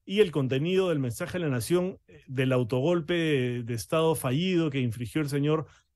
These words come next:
Pedro Castillo el siete de diciembre. Entonces, la hipótesis fiscal es que el señor Aníbal Torres habría sido la persona que escribió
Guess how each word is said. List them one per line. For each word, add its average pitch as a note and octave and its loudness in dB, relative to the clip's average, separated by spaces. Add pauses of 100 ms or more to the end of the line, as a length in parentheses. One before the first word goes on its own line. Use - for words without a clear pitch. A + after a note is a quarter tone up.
Pedro F3 2
Castillo E3 2
el C#3+ 0
siete D#3+ -2
de D#3 0
diciembre. A#2 -2
Entonces, C#3 -4
la C#3 0
hipótesis D#3+ -2
fiscal F#3 0
es D3 -4
que F3 -2 (360)
el C#3 -2
señor C3+ 0
Aníbal F3+ 4
Torres G3+ 2
habría C#3+ -2
sido E3+ 0
la D#3+ 2
persona E3 -2
que F3 -2
escribió C#3+ 0